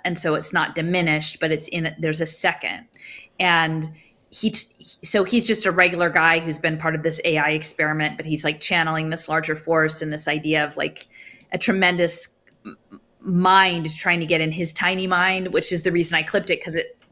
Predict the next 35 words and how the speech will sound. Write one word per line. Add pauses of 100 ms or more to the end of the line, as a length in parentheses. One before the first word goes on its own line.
(120)
it
reminded
me
of
the,
the
conversation
I
was
trying
to
have
with
you
guys
about
the
language,
right? (300)
This
idea
of
something
huge
trying
to
be
forced
into
too
small
of
a
space. (580)
And,